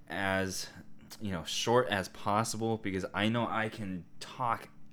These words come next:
like, hours about this stuff, like, especially if someone new, like, one of my homies, like, say, like, "Hey, can you help me with stocks?"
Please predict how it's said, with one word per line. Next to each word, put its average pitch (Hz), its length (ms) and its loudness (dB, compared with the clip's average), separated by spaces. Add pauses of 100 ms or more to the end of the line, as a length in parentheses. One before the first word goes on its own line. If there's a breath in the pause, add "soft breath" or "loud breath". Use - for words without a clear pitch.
(120)
like, 95 160 -2 (200)
hours 104 440 6
about 80 200 0
this 78 140 -6
stuff, - 420 -4
like, 87 200 2
especially 104 380 2
if 87 100 -4
someone 87 380 -2
new, 92 360 0
like, 78 180 -4
one 82 120 -4
of 85 60 -4
my 78 100 -4
homies, 85 400 -6
like, 76 100 -8
say, 85 180 -6
like, 76 200 -8
"Hey, 123 180 -4
can 98 140 -6
you 92 60 -2
help 92 100 -4
me 104 60 -6
with 87 100 -6
stocks?" 92 380 -4